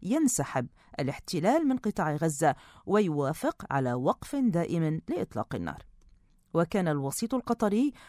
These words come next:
عرض على حماس التراجع عن طلب وقف إطلاق النار وانسحاب القوات الإسرائيلية من القطاع والاستعاضة بصيغة العمل على دفع القوات الإسرائيلية للانسحاب من غزة.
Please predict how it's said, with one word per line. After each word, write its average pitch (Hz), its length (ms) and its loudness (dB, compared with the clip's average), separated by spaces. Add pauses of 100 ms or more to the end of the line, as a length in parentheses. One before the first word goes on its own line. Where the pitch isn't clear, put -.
(120)
عرض 226 340 2
على 135 200 -2
حماس 170 380 -2
التراجع 147 480 -2
عن 131 160 -2
طلب 139 360 -2
وقف 156 280 -4
إطلاق - 380 -6
النار 185 320 2 (320)
وانسحاب 202 580 0
القوات 151 420 -4
الإسرائيلية 151 600 -4
من 131 120 -2
القطاع 208 580 0 (280)
والاستعاضة 214 840 2 (260)
بصيغة 175 460 -4
العمل 202 480 4 (300)
على 269 260 4
دفع 160 260 -2
القوات 226 400 0
الإسرائيلية 226 520 -2
للانسحاب 196 680 0
من 135 240 -2
غزة. - 460 -8